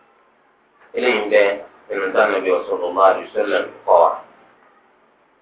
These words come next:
Wọ́n ti ń bẹ nínú gbólóhùn èyí tó túmọ̀ sí pé èèyàn ń ṣàdúrà. Ó tilẹ̀ jẹ́ pé fún mi ní rò sí mbẹ̀. Omi níyọ̀ kò sí nínú ẹ̀.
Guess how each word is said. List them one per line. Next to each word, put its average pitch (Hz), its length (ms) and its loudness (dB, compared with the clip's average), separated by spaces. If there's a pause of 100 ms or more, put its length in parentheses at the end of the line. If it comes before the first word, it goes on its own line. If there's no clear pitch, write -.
(300)
Wọ́n 160 140 8
ti 143 140 2
ń 135 80 0
bẹ 131 120 6
nínú 131 240 6
gbólóhùn 139 460 4 (1400)
èyí 95 200 -2
tó 123 160 -6
túmọ̀ 127 300 0
sí - 140 -6
pé 120 120 -4
èèyàn 95 200 0
ń 95 80 -14
ṣàdúrà. 95 380 4 (1400)
Ó 143 80 2
tilẹ̀ 113 280 0
jẹ́ 123 140 4
pé 135 180 -2
fún 131 180 -2
mi 123 100 0
ní 131 200 0
rò 131 180 4
sí - 180 -8
mbẹ̀. 107 220 0 (1500)
Omi 110 240 2
níyọ̀ 123 460 2
kò - 160 -12
sí - 180 -14
nínú 104 240 -4
ẹ̀. 92 120 -2